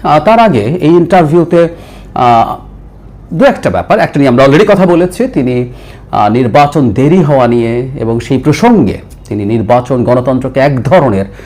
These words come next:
আন্ডারমাইন করে কথা বলেছেন, যেটা আমার কাছে ভালো লাগেনি। আমি already এটা নিয়ে আলাদা কথা বলেছি, কারণ এটা একটা ক্লিপ জেটিওতে আগে দিয়ে দেওয়া হয়েছে।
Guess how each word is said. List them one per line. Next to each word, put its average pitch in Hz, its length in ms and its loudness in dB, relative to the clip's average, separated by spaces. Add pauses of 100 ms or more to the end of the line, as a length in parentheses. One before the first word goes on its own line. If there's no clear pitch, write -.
(280)
আন্ডারমাইন 185 540 4
করে 120 220 0
কথা - 200 -6
বলেছেন, 92 420 -8 (180)
যেটা 104 200 -6
আমার 127 160 0
কাছে 123 180 -2
ভালো 107 200 -4
লাগেনি। 107 280 -4
আমি 120 140 -6
already 98 240 -4
এটা 101 160 -8
নিয়ে 92 120 -4
আলাদা 113 280 0
কথা 110 180 -4
বলেছি, 127 280 -6
কারণ 127 180 -2
এটা 101 140 -4
একটা 120 120 -8
ক্লিপ - 340 0 (420)
জেটিওতে 123 440 0
আগে 101 160 -2
দিয়ে 110 220 -2
দেওয়া 92 180 -2
হয়েছে। - 360 -10